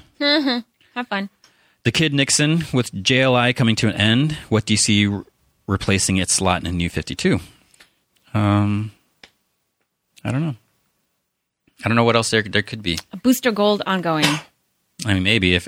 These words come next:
Speaker 2: if Justice League Inter-, yeah, International. Um, I don't know.
Speaker 1: Blue Beetle and Booster Gold.
Speaker 2: Someone asked about Night Runner.
Speaker 1: Night Runner.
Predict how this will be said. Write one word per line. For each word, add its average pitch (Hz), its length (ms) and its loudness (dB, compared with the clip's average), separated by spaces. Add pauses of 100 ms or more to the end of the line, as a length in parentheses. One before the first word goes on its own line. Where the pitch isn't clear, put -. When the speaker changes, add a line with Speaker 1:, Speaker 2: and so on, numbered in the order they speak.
Speaker 2:
if - 160 -16 (120)
Justice - 240 -4
League 90 100 -4
Inter-, 90 180 -4
yeah, 87 280 0 (120)
International. 87 560 -2 (600)
Um, 87 640 0 (1600)
I 98 100 -4
don't 98 120 -2
know. 95 140 -2 (720)
Speaker 1:
Blue 233 200 2
Beetle 214 340 2
and 160 260 0
Booster 175 240 -10
Gold. - 300 -10 (100)
Speaker 2:
Someone 120 180 0
asked 110 120 0
about 95 140 2
Night 87 220 -2
Runner. 85 300 -2 (1120)
Speaker 1:
Night 285 180 -4
Runner. 170 320 0